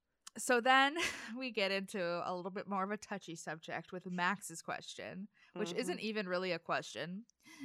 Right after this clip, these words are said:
Speaker 1: It was just, like, a topic,
Speaker 2: Yeah.
Speaker 1: uh, which is Mariah's clothes. And Max says that it get-, makes him uncomfortable because she fe-, he feels like she does it to get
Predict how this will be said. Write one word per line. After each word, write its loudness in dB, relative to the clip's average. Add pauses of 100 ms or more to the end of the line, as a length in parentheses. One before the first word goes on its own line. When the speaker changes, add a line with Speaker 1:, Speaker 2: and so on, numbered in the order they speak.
(140)
Speaker 1:
It 0
was 0
just, 0
like, 0
a 0
topic, -4 (460)
Speaker 2:
Yeah. 8
Speaker 1:
uh, -4 (240)
which 0
is 0
Mariah's 2
clothes. -2 (360)
And 2
Max 6
says 4
that 2 (100)
it -4
get-, -4
makes -4
him -2
uncomfortable 2
because -2
she -4
fe-, -6
he -2
feels 0
like 0
she -4
does 0
it -6
to -8
get -2